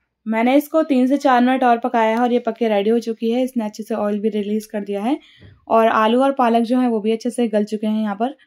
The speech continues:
और मैंने जो है इसको सर्व कर दिया है। इस पे मैंने घी डाला है, घी से इसका टेस्ट और भी अच्छा आता है। घी डाल के खाओ तो आलू मेथी की सब्जी, आलू पालक की, इस पे घी डाल के बहुत ही अच्छा टेस्ट आएगा।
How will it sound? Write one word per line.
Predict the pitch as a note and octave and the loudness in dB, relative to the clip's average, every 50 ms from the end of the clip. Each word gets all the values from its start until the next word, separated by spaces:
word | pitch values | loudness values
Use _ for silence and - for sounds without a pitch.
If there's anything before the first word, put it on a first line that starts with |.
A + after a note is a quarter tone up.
| _ _ _ _ _ _ - | _ _ _ _ _ _ -2
और | A3 A3 | 0 0
मैंने | A3+ A#3 A#3 A#3+ B3+ C4 | 2 2 4 4 4 4
जो | B3 D4 D4 | 6 6 8
है | D4 D4 | 8 6
इसको | D4 D4 - D4 C#4+ | 6 4 4 2 2
सर्व | C#4+ - A#3+ A#3 A3+ - | 4 4 2 2 2 2
कर | B3+ A#3+ A#3 | 2 2 2
दिया | G#3+ B3 A#3+ | 2 2 2
है। | A#3+ B3+ B3+ | 4 2 2
इस | B3+ | 0
पे | - B3 A#3+ | -2 -2 -2
मैंने | A#3+ A#3+ A#3+ A#3+ A3+ | 0 2 2 0 0
घी | G3+ A3+ A3+ A3 | 0 0 2 2
डाला | A3 A3 G#3+ G#3 G#3 | 2 2 2 2 2
है, | A#3 D4 C#4 | 2 2 2
घी | B3 B3 A#3+ | 2 0 0
से | G#3+ A#3+ A#3 | 0 0 -2
इसका | A3+ - B3 A3+ | -2 -2 -4 -2
टेस्ट | A3+ A3 G#3+ A3 G#3+ A3+ | 0 -2 -2 -2 -2 -2
और | G#3 G3+ G3+ | -2 -2 0
भी | G#3 | -2
अच्छा | G#3+ G#3+ - - G#3+ | -4 -4 -4 -4 -4
आता | G3 F#3+ - G3+ G3 | -4 -4 -4 -6 -4
है। | G#3+ C4 D#4 - _ _ _ _ _ _ | -4 -6 -6 -8 _ _ _ _ _ _
घी | - G#3 B3 C4 | -6 -2 -2 0
डाल | A3+ A#3+ A3+ G#3+ | 0 0 0 0
के | G#3+ A3+ | -2 -2
खाओ | A3+ - G#3+ G3+ G3+ | -2 -2 -2 -2 0
तो | G#3 A#3+ | 0 0
आलू | A#3 A3 G#3 G#3+ | 0 0 0 0
मेथी | G#3+ G#3+ G3+ G#3 A3+ A3 | 0 0 0 0 -2 -2
की | A3+ | -4
सब्जी, | G#3 G#3 F#3 F3 F#3+ G#3+ | -4 -8 -8 -6 -4 -2
आलू | G#3 G3+ G3+ G3+ G3 | 0 0 -2 -2 -2
पालक | - G3 G3 G3 F#3+ - | -4 -4 -4 -4 -6 -8
की, | B3+ C4+ | -10 -12
इस | C4 - | -10 -10
पे | - A#3 G#3 | -8 -8 -6
घी | G3+ A3 G#3+ | -4 -4 -4
डाल | G#3 G3+ G3 | -2 -4 -4
के | G3 - | -4 -6
बहुत | G#3+ G#3 G#3 G3 | -8 -8 -8 -8
ही | G#3 G3+ | -8 -8
अच्छा | - A3 G#3 | -8 -8 -8
टेस्ट | G#3 G3+ G3 - - | -6 -8 -8 -6 -8
आएगा। | F#3+ F#3 F#3 F#3+ A#3 | -6 -6 -6 -6 -8